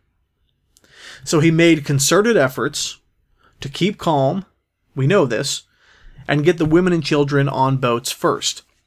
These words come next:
Now, what the film Titanic doesn't show you, and I am going to read this because I think it's important, uh, are the primary accounts of the sinking of the ship. Now, the primary accounts were taken in when reconstructing the sinking, but you don't hear the actual people.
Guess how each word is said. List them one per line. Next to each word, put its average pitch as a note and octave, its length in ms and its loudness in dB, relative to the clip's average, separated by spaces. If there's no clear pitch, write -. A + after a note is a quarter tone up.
Now, D3 140 2
what C#3 140 0
the C#3+ 80 -2
film C#3+ 300 0
Titanic C#3 520 -2
doesn't A#3+ 300 2
show B2+ 240 0
you, A2+ 220 -4
and F#3+ 100 -4
I B2+ 140 2
am D3 100 0
going F3 180 2
to F3 80 0
read D#3 300 0
this C3+ 340 -2
because C#3 180 -2
I C#3+ 60 0
think D#3 160 0
it's C3+ 100 -2
important, C#3+ 480 -2
uh, C#3 180 -2
are E3 180 2
the D3+ 120 0
primary E3 800 2
accounts - 720 -2
of C#3 200 0
the C3+ 80 0
sinking B2+ 360 -2
of A2 60 -8
the A2+ 80 -10
ship. C#3 300 0
Now, C3 280 0
the D3 80 -6
primary E3+ 400 2
accounts C#3 280 0
were C#3 100 -2
taken C3+ 300 0
in C3 140 0
when B2 160 -4
reconstructing C3+ 640 -4
the C3+ 80 0
sinking, C3+ 320 -2
but C3+ 120 -2
you D3+ 100 -4
don't F3 200 0
hear D#3+ 380 2
the C#3+ 140 2
actual C3 320 -2
people. - 400 -10